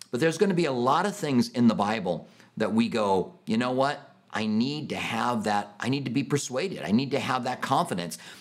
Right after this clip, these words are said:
that this is what it's saying." I am very hesitant to make a stand on something when there are teachings where things go one way or another, um, uh, passages where things go one way or another.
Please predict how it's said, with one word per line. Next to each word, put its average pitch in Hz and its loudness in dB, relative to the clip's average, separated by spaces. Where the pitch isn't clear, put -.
that 98 -2
this 139 -2
is 120 -2
what 107 2
it's 107 -4
saying." 123 -8
I 107 -2
am 101 -2
very 113 2
hesitant 120 -4
to 110 2
make 110 2
a 98 -4
stand 135 -4
on 90 0
something 90 -6
when 98 0
there 120 0
are 104 4
teachings 131 -4
where 110 4
things 131 -2
go 110 4
one 113 4
way 113 4
or 120 2
another, 123 0
um, 101 2
uh, 110 -4
passages 123 -2
where 117 2
things 110 4
go 110 4
one 101 4
way 92 0
or 95 2
another. 98 0